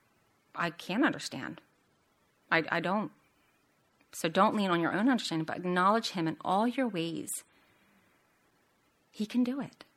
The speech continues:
He's able. Um, okay, so reveal that beautiful life. James introduced us to two kinds of faith that can never save the sinner. Dead faith, the intellect one.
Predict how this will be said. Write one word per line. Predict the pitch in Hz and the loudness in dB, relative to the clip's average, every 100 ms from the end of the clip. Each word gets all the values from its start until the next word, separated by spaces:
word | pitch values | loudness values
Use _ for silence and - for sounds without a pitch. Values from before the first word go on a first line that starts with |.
| _ | _
He's | _ 202 190 | _ -6 -4
able. | 220 196 - 147 _ _ _ _ _ _ - - - - | -6 -8 -12 -16 _ _ _ _ _ _ -20 -20 -20 0
Um, | 190 170 156 170 - _ _ _ _ - | 2 2 0 -4 -10 _ _ _ _ -6
okay, | 226 - 202 170 - - | -4 -2 -2 -2 -12 -12
so | 190 | -4
reveal | 175 180 202 220 | -2 0 2 4
that | 226 214 | 4 2
beautiful | 190 196 190 | -2 -2 -2
life. | 160 175 | -2 -2
James | - 196 254 | -2 2 4
introduced | - 240 214 196 - | 4 0 0 -4 -4
us | 185 | -8
to | - | -8
two | - 277 | -2 0
kinds | - 208 220 | 2 2 2
of | 208 | -2
faith | 175 170 | -4 -4
that | - | -4
can | - 185 | -2 0
never | 180 170 190 | 2 2 0
save | 196 - 175 175 | -2 -2 -4 -6
the | |
sinner. | 180 - 151 151 - | -6 -2 -2 -2 0
Dead | - 180 190 | 6 6 4
faith, | 220 254 | -2 -2
the | - | -6
intellect | - 202 202 170 - | -4 -4 2 0 0
one. | 175 226 | -2 -2